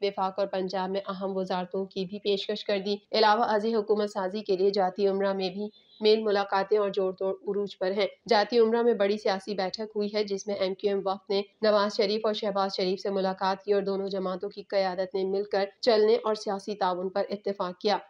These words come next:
मुस्लिम लीग नून और एमक्यूएम में बुनियादी नुकात तय पा गए। दोनों जमातों ने हुकूमत साजी के मशावरती अमल के लिए मुश्तरका कमेटी बनाने का भी फैसला किया है,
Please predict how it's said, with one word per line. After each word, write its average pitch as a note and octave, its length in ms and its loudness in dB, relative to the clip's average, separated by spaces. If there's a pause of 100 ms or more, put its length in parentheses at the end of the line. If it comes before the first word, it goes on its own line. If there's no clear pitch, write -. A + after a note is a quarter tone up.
(140)
मुस्लिम A#3+ 280 4
लीग A#3 200 0
नून A#3+ 160 4
और B3 120 4
एमक्यूएम G#3 440 2
में G3+ 180 0
बुनियादी G3 380 2
नुकात G3 440 -4
तय F#3+ 140 0
पा G3 200 -6
गए। G3 180 -6
दोनों F#3+ 360 0
जमातों F#3+ 400 -2
ने G#3 80 0
हुकूमत G3 420 -4
साजी F#3 320 -4
के G3 140 -6
मशावरती F#3+ 640 -4
अमल G3 240 -2
के F#3+ 100 0
लिए F#3+ 120 -2
मुश्तरका G3 440 -2
कमेटी F#3+ 440 -2
बनाने F#3 360 0
का F#3 180 -4
भी F#3+ 120 -12
फैसला F#3 360 -8
किया F#3 240 -2
है, F#3+ 220 0